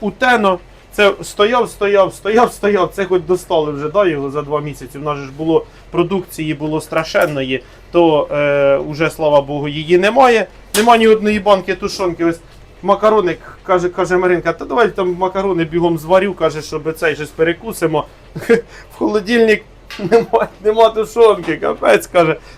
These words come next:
«дожились», каже, ну а що, нічого.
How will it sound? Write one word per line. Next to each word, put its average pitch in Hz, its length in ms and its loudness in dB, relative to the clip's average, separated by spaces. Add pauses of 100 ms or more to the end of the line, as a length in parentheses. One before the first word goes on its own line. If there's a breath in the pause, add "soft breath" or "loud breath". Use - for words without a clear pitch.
«дожились», 185 1000 4
каже, 151 220 -8
ну 370 200 -4
а - 80 -2
що, 143 180 -12
нічого. 147 420 -4